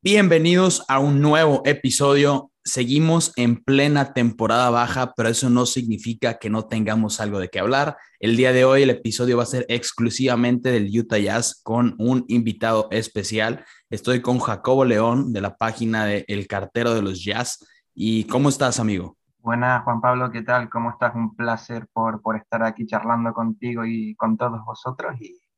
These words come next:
Speaker 2: nada, todo bien, como dices, una temporada baja que, que tiene cositas, ¿no?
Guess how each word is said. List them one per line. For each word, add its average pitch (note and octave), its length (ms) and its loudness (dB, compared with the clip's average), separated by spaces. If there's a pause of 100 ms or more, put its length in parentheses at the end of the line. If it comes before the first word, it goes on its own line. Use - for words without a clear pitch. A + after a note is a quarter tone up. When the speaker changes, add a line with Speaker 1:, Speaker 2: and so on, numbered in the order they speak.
(120)
Speaker 2:
nada, B2 480 -4
todo B2 220 0
bien, A#2+ 220 0
como A#2 260 0
dices, A#2+ 260 -4
una A#2+ 180 -2
temporada A#2+ 420 0
baja A#2+ 340 0
que, A2 340 -12 (500)
que A#2+ 140 -10
tiene C3 240 0
cositas, A#2+ 500 -4
¿no? C3 200 -6